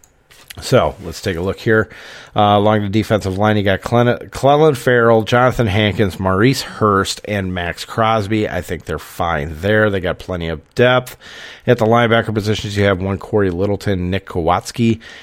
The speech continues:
and Yannick Ngakoue. Uh, Yannick, uh, Ngakoue will actually flip in between,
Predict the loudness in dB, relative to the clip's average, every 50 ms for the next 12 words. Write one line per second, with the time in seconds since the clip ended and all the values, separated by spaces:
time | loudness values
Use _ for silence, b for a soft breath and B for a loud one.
0 | B B B B -2 -2 0 -2 -2 -2 -2 -2 -2 -4 -6 -10 -14 -14 -12 -12
1 | -12 -10 -6 -4 -4 -2 -4 -2 0 2 4 6 6 4 4 2 -2 B B B
2 | B B B B B B B B B B B -4 -2 0 0 2 2 0 0 0
3 | 0 0 0 0 0 -4 -8 -16 _ -8 -4 -4 -2 -4 -4 -4 -4 -4 -2 0
4 | 2 2 2 2 2 4 4 4 4 4 2 2 2 0 0 -2 -4 -6 -6 -6
5 | -8 -12 -14 -10 -4 0 2 2 2 2 -2 -4 -6 -4 -2 -2 -2 -2 -2 -2
6 | 0 0 -2 -2 -2 -4 -6